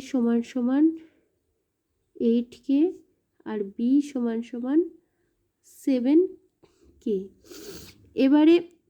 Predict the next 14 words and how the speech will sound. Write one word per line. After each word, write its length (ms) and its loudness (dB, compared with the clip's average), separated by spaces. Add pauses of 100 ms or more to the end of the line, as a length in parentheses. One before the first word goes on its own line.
(500)
যেহেতু 440 2 (180)
এটা 180 -4 (160)
প্রমাণ 400 2 (480)
দেখাতে 380 2
বলেছে, 400 0
তাই 240 2
জন্য 200 2
আমরা 240 4
বাম 280 2 (120)
পক্ষ 240 -8 (200)
ডান 160 0 (100)
পক্ষ 200 -6 (160)
করে 140 0 (100)
করব। 260 0